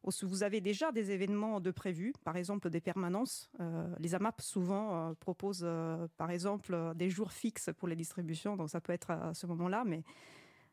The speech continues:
euh, voilà, donc vous avez, vous avez encore, encore le temps. Et il me semble d'avoir lu que vous avez étendu la période entre laquelle vous, il est possible d'organiser des événements.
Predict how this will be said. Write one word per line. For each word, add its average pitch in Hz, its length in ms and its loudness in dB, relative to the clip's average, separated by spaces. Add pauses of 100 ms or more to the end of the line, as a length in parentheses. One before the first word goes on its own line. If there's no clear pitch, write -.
(100)
euh, 160 460 2
voilà, 190 260 4
donc 185 200 -2
vous 175 180 -2
avez, 190 300 4
vous 170 180 -2
avez 190 140 2
encore, 185 240 0 (220)
encore 180 400 -2
le 185 120 2
temps. 233 300 0 (420)
Et 220 80 4
il 220 100 2
me 220 120 4
semble 277 440 4
d'avoir 202 300 0
lu 233 300 -2 (160)
que 202 100 0
vous 196 160 2
avez 226 180 2
étendu 247 540 2 (280)
la 180 360 2
période 202 720 2
entre 175 280 -4
laquelle 196 280 0
vous, 180 140 -2 (280)
il 180 160 -2
est 175 40 2
possible 202 360 -2
d'organiser 185 340 2
des 180 160 2
événements. 175 340 2